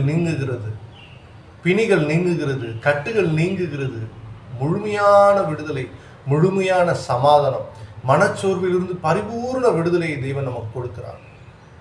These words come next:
ஒடுங்கின ஆவியுடையவர்களுக்கு துதியின் ஆடையை கொடுக்கிறார். துதியின் மத்தியில் வாசம் செய்கிற தேவன் நமக்குள் வாசம் செய்யவே நமக்கு அவரை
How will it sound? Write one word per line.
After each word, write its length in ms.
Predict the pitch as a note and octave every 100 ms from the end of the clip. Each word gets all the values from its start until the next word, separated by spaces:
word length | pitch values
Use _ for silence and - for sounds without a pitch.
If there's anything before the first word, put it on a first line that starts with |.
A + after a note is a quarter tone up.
| - - - - - - C3
ஒடுங்கின 380 | D3 F#3+ G3 F#3 D#3 D3+
ஆவியுடையவர்களுக்கு 840 | E3 E3 D#3 D3+ D3+ D3+ D3+ E3+ D#3+
துதியின் 360 | E3+ G3+ G3 D3
ஆடையை 260 | D3 D3 C#3
கொடுக்கிறார். 500 | C#3+ C3 - - - - - - - - - -
துதியின் 380 | D#3+ F#3+ F3 D3
மத்தியில் 360 | C#3 E3 D3+ C#3
வாசம் 320 | E3 - F3+ E3
செய்கிற 220 | D3+ C3+
தேவன் 420 | A#2 D#3+ F3 C#3 - - -
நமக்குள் 420 | D3 G3+ - A3 F#3+ E3+
வாசம் 320 | F#3+ G#3 F#3+
செய்யவே 360 | F#3+ F3+ F3+ G3+ G#3
நமக்கு 320 | F3+ E3+ D3 C3+ - - -
அவரை 300 | B2+ D3+ F3+